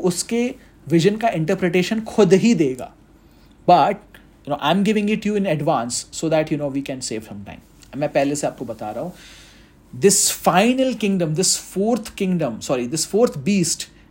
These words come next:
is the kingdom of the Antichrist. It is the kingdom of the Antichrist, which is going to happen in our time.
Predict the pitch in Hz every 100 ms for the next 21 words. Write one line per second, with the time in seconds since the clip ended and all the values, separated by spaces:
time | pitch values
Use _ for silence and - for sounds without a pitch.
0 | _ - 190 196 202 - - - 170 170
1 | 160 160 185 160 135 156 151 131 139 175
2 | - 147 110 - - - _ _ - -
3 | - _ - _ - 156 175 170 165 160
4 | 160 151 139 143 127 135 156 156 151 156
5 | - - - - 151 170 160 175 165 185
6 | - 156 185 185 - 156 151 - 135 143
7 | 147 165 160 104 87